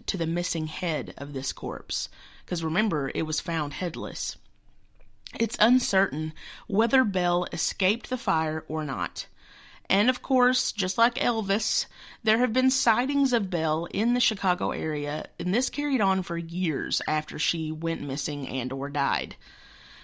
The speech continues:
Police looked into women suspected to be Belle many times, but none were ever the real thing.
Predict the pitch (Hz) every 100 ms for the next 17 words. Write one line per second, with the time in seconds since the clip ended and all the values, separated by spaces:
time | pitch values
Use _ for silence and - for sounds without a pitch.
0 | - - 277 285 370 - 220 247 - 220
1 | 208 202 170 160 151 151 165 - - 226
2 | 233 233 202 170 180 185 160 143 143 135
3 | - 170 180 196 185 170 139 87 113 -
4 | 165 165 170 170 175 185 208 220 196 170
5 | - 156 160 156 160 - 185 170 160 151
6 | 143 139 139 107 64